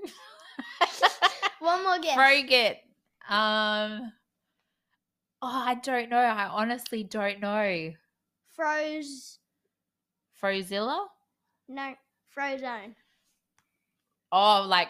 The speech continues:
Speaker 1: Frozone.
Speaker 2: Yeah.
Speaker 1: Okay. Damn it.
Speaker 2: Yeah.
Speaker 1: Okay.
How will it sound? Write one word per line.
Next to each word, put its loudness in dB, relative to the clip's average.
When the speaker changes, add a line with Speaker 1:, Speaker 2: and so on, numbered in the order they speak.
Speaker 1:
Frozone. -2
Speaker 2:
Yeah. -10
Speaker 1:
Okay. -6
Damn -10
it. -8
Speaker 2:
Yeah. -16
Speaker 1:
Okay. -4